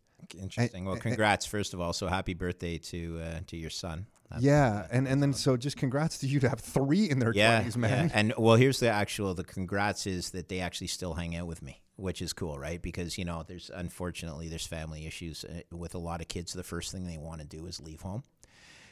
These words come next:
Speaker 1: My oldest son is, uh, is, uh, playing professional hockey in France, but then he comes home and he hangs out at home, and it's just like, it's fun, right? You know, we shoot the, shoot the breeze and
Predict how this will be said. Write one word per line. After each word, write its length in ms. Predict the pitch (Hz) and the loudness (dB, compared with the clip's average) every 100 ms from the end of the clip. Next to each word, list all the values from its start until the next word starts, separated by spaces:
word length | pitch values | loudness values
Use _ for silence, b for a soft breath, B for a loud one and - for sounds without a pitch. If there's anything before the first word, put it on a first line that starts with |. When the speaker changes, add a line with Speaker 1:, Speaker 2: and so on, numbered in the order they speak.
| b - | b 4
Speaker 1:
My 140 | 107 | 8
oldest 320 | 107 113 104 | 8 8 4
son 260 | - 110 110 | 2 4 4
is, 260 | 98 85 95 | 2 0 -2
uh, 440 | 90 87 85 85 - | 0 -2 -2 -4 -4
is, 360 | 92 90 85 90 | -4 -4 -4 -6
uh, 560 | 85 82 82 80 78 - - | -6 -6 -8 -8 -10 -4 2
playing 240 | 107 101 | 2 4
professional 500 | 95 - 95 - 92 | 2 2 -2 0 -2
hockey 380 | 95 107 - 92 | 0 0 -2 -4
in 80 | 82 | -2
France, 520 | - 123 90 - - | -2 -2 -4 -6 -6
but 280 | - 95 - | -4 -2 0
then 160 | 98 | 0
he 80 | 95 | 0
comes 300 | - 101 92 | 0 0 0
home 300 | 113 135 110 | 0 2 2
and 60 | 90 | 0
he 80 | |
hangs 340 | 87 104 98 95 | -2 -2 -2 -2
out 160 | 98 | -2
at 120 | 98 - | -2 0
home, 280 | 98 113 | 0 2
and 80 | 104 | 0
it's 160 | 87 - | -2 -4
just 220 | 98 - | -6 -4
like, 200 | 95 87 | -4 -4
it's 120 | 90 | -4
fun, 240 | - 107 80 | -4 -4 -4
right? 300 | 85 104 - | -6 -6 -6
You 180 | 95 95 | -6 -4
know, 140 | 98 | -4
we 120 | 107 92 | -4 -6
shoot 240 | - 101 | -6 -8
the, 220 | 92 80 | -8 -8
shoot 260 | - 107 92 | -8 -8 -6
the 60 | |
breeze 320 | 90 95 98 98 | -6 -4 -4 -4
and 160 | 90 | -8